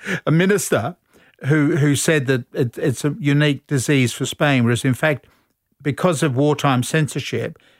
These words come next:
and other countries were at war, people didn't get to hear about this, uh, spreading flu. And I think also, in fairness,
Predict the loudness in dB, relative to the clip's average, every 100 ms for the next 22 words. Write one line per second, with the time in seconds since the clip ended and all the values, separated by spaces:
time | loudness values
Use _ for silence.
0 | _ 0 2 0 0 0 2 0 -2 -4
1 | 0 2 4 2 0 -4 _ _ _ _
2 | _ -4 -2 0 -2 0 0 0 0 0
3 | 2 2 2 0 0 0 0 -2 -4 -4
4 | 0 0 0 -2 0 2 0 2 2 2
5 | 0 0 2 2 2 2 2 0 0 2
6 | 2 0 -6